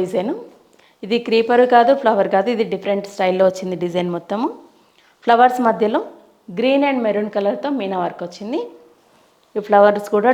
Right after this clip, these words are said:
డిఫరెంట్గా ఉన్నాయి డిజైన్ కూడా మొత్తము. శారీ అంత ఇలా ఉంటుంది. కింది వైపు బార్డరు. ఇది పళ్ళు. బ్లౌజ్ వచ్చేసి మెరూన్ కలర్ బ్లౌజ్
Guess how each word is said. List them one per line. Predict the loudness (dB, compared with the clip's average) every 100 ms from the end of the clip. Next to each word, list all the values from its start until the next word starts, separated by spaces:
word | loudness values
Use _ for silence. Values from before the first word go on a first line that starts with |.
| 0
డిఫరెంట్గా | -2 -4 0 0
ఉన్నాయి | 0 -4 -6
డిజైన్ | -6 -6 -4
కూడా | -6 -6
మొత్తము. | -10 -12 -12 -12 -14 _ _ _ _ _ _ _ _ _ _ _ _ _ _ _ 0
శారీ | 2 2
అంత | -2 -4
ఇలా | -4 -4
ఉంటుంది. | -8 -8 -8 -10 _ _ _ _ _ _ _ _ _ _ _ _ _ _ -6
కింది | 0 2
వైపు | 2 0 2
బార్డరు. | 4 4 0 -2 -8 -20 _ _ _ _ _ _ _ _ _ _ _ _ _ _ _ _ _ _ _ _ _ _ _ _ _ _ _ -6
ఇది | -4 0
పళ్ళు. | 0 0 -6 -10 -16 _ _ _ _ _ _ _ _ _ _ _ _ _ _ _ _ _ _ _ _ _ _ _ _ _ _ -2
బ్లౌజ్ | 4 6 6 4
వచ్చేసి | 4 -2 0 -2 -2 -16 _ 2
మెరూన్ | 2 4 4
కలర్ | 4 4
బ్లౌజ్ | 2 -2